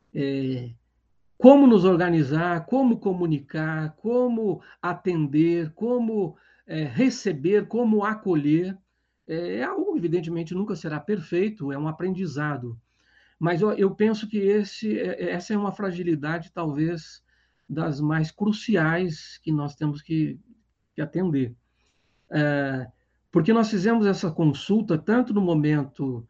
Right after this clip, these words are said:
inicial, que a gente chama de pesquisa exploratória, quanto em outros momentos. Nós fizemos mais de uma consulta. Então, quando nós tínhamos, vocês viram que nós trabalhamos muito com incertezas críticas,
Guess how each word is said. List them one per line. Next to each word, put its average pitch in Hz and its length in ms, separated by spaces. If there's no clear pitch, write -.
inicial, 160 800
que - 120
a - 20
gente 131 160
chama 139 300
de - 80
pesquisa 139 420
exploratória, 147 880
quanto 277 720
em 214 280
outros 285 360
momentos. 220 440
Nós 160 160
fizemos 208 360
mais 220 300
de 196 80
uma 165 180
consulta. 135 560
Então, 202 240
quando 233 160
nós 202 220
tínhamos, 180 400
vocês 165 340
viram 208 340
que 214 220
nós 190 220
trabalhamos 175 440
muito 190 300
com 196 340
incertezas 240 920
críticas, - 1120